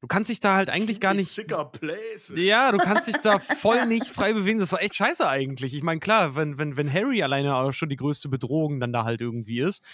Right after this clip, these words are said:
Speaker 1: Ich meine, er wird von allen gefeiert und so, aber was ist, wenn, ich meine, das, eine Kette ist nur so stark wie ihr schwächstes, schwächstes Glied. Was ist, wenn der, wenn dein Lehrer in Verteidigung gegen die dunklen Künste, wie der Lehrer aus dem zweiten Jahr, der ja hier den Leuten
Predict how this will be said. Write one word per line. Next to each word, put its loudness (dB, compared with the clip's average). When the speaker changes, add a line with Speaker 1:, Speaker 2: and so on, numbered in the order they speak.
Speaker 1:
Ich -20
meine, 2
er 2
wird -2
von -4
allen 0
gefeiert -2
und -4
so, -2
aber 2
was -4
ist, -8
wenn, -2
ich -4
meine, 0
das, -2
eine 0
Kette 0
ist 0
nur 0
so -4
stark 0
wie -2
ihr 0
schwächstes, -4
schwächstes -2
Glied. -6
Was -6
ist, -8
wenn 0
der, 2
wenn -4
dein -2
Lehrer -2
in -4
Verteidigung -2
gegen -4
die -2
dunklen -4
Künste, -2
wie -6
der 2
Lehrer 0
aus -2
dem -8
zweiten 0
Jahr, 2
der 2
ja 2
hier 0
den 0
Leuten -2